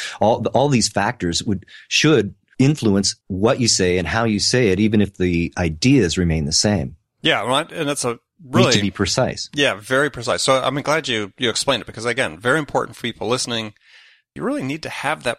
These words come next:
Speaker 2: persona or that avatar, people are using the terms interchangeably these days,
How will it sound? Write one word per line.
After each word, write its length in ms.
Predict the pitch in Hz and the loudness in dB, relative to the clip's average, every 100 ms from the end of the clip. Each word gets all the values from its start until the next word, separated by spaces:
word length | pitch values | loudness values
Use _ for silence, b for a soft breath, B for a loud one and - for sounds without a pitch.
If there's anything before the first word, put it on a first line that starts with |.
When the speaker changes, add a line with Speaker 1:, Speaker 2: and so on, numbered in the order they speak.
| - | -6
Speaker 2:
persona 640 | - 110 - 180 117 92 175 | -2 0 2 2 0 -4 -4
or 140 | 117 | -2
that 180 | 110 98 | -2 -2
avatar, 440 | 113 123 113 98 95 | -2 -4 -4 -8 -8
people 240 | 110 110 | -8 -6
are 40 | 107 | -4
using 260 | 107 110 | -4 -6
the 60 | 92 | -8
terms 480 | - 101 92 - - | -8 -8 -6 -6 -6
interchangeably 600 | 151 123 - 120 110 98 85 | -6 -4 -2 -4 -6 -8 -10
these 200 | 80 87 | -10 -10
days, 240 | 80 | -8